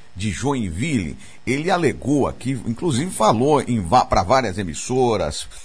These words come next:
é, pra vários jornais, é, do país que entrevistaram sobre esse assunto, ele afirmou que ele estava pleiteando fazer essa venda.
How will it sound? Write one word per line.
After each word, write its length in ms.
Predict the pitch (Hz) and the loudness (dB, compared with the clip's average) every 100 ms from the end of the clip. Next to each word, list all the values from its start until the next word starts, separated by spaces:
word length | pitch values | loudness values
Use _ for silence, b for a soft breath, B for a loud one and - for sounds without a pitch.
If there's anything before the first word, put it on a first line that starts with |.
| B | B
é, 180 | 90 95 | -2 -2
pra 220 | - 95 | 2 2
vários 260 | 87 113 87 | 4 2 0
jornais, 800 | 101 85 98 117 110 87 - - B B | -2 0 4 4 4 2 -2 -6 B B
é, 300 | 87 87 76 | -2 0 -2
do 240 | 62 92 | -2 -2
país 720 | - 92 69 95 123 104 - - B B | 2 2 2 4 4 4 -2 -6 B B
que 140 | 101 104 | -4 -2
entrevistaram 640 | 101 113 95 90 110 117 | 0 0 0 0 2 2
sobre 440 | 92 135 117 113 139 | 2 2 4 4 4
esse 260 | 139 - | 4 2
assunto, 500 | 92 - 127 143 - - B B | -2 -2 0 0 0 -6 B B
ele 300 | 135 147 131 - | 2 2 0 0
afirmou 1080 | 185 214 - - 156 107 85 107 151 127 82 B B B - | 2 2 -2 -2 2 2 2 4 6 4 2 B B B -12
que 260 | - 170 151 | -6 -2 -2
ele 160 | 160 | -2
estava 680 | 180 - - 160 190 131 107 | 0 0 2 4 4 6 2
pleiteando 800 | - 147 113 - 139 180 147 98 | 2 0 -2 -2 0 0 -2 -2
fazer 300 | 95 90 107 | -2 0 0
essa 200 | 95 87 | 0 0
venda. 400 | 71 80 55 | 0 -4 -4